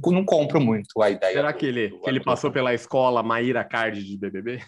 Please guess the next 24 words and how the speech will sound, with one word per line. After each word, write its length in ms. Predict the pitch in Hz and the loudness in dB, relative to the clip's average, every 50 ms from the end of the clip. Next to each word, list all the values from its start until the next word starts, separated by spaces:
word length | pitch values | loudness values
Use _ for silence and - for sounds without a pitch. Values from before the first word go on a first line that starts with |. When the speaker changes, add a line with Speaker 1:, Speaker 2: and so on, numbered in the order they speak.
| - - | -10 -8
Speaker 2:
<laughs> 720 | 165 - - - - 135 - - 160 151 - - 160 151 | -8 -8 -4 -4 -6 -6 -6 -6 -8 -6 -4 -4 -2 0
Speaker 1:
Ah, 80 | 180 - | 0 2
com 140 | - 139 127 | 2 4 4
certeza, 360 | 135 165 175 - 208 - 143 123 | 4 4 4 2 2 2 2 4
mas 280 | 113 110 107 95 - | 4 4 2 2 2
isso 480 | 117 127 127 - - 180 185 202 208 190 | 0 0 0 0 2 4 4 4 4 4
não 160 | 175 180 170 | 0 -2 0
é 200 | 160 147 143 160 175 | 0 0 0 0 -2
um 40 | 196 | -4
segredo, 520 | - - 196 - 139 135 135 131 135 107 104 | -8 -8 -6 -4 -2 -2 -2 -4 -6 -8 -10
né? 200 | 101 98 110 120 - _ _ _ _ - | -8 -8 -10 -10 -12 _ _ _ _ -4
Ela 180 | 123 120 127 | 0 2 4
Speaker 2:
Tanto 100 | 156 160 | 4 4
que 40 | 151 | 4
Speaker 1:
mesma, 160 | 139 - - | 4 4 4
Speaker 2:
ela 100 | 220 - | 4 4
Speaker 1:
agora 80 | 113 123 123 | 2 2 0
os 80 | 107 98 | -2 -4
dois 400 | 117 135 160 170 143 - - - _ _ _ _ _ _ _ _ - | -2 0 0 0 -2 -6 -12 -18 _ _ _ _ _ _ _ _ -6
vão 160 | 123 131 135 | -4 -4 -2
lançar 400 | 135 131 127 127 131 131 131 117 | -4 -4 -6 -6 -4 -2 0 0
aí 220 | 113 113 110 117 | 0 0 -2 -4
um 160 | 113 113 110 - _ | -6 -8 -8 -12 _
curso, 680 | - 135 131 127 120 117 127 - - - 95 87 85 | -4 -2 0 0 0 -2 -4 -10 -14 -14 -14 -14 -14